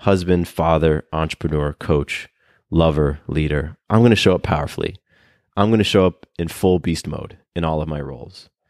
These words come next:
With my clients, I'm gonna work on empathically listening, listening to them, and then being bold and courageous with my feedback.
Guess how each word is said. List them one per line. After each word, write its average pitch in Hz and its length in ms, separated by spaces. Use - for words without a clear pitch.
With 98 140
my 92 140
clients, 120 480
I'm 95 100
gonna 90 380
work 92 240
on 90 100
empathically 90 720
listening, 85 640
listening 95 480
to - 100
them, 76 300
and 98 80
then 123 100
being 117 240
bold 87 560
and 85 100
courageous 87 520
with 85 100
my 80 100
feedback. 85 680